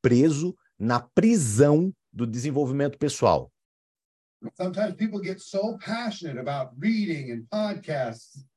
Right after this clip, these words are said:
Speaker 2: and events and
Speaker 1: Ele fala assim, ó:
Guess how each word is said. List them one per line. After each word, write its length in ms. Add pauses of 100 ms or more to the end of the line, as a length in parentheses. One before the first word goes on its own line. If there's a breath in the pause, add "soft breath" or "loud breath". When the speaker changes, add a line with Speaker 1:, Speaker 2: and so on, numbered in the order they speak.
(200)
Speaker 2:
and 220
events 640
and 220 (420 soft breath)
Speaker 1:
Ele 120
fala 240
assim, 320
ó: 200